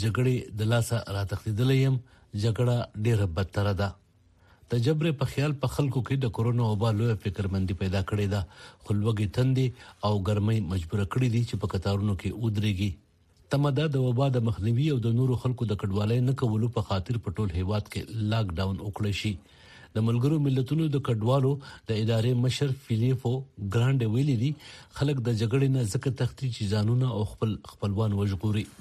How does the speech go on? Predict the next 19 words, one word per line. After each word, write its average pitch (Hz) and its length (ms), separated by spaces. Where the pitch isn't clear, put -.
هغه 113 240
ویل، 165 240
په 135 160
دې 139 100
مشکل 131 380
حال 135 180
کې 151 160
د 135 140
سودان 131 340
سره 131 240
د 117 100
پرانستې 123 540
پولې 123 180
تګلاره 110 360
باید 110 240
په 101 140
ځای 101 180
وساتل 98 400
شي. 107 100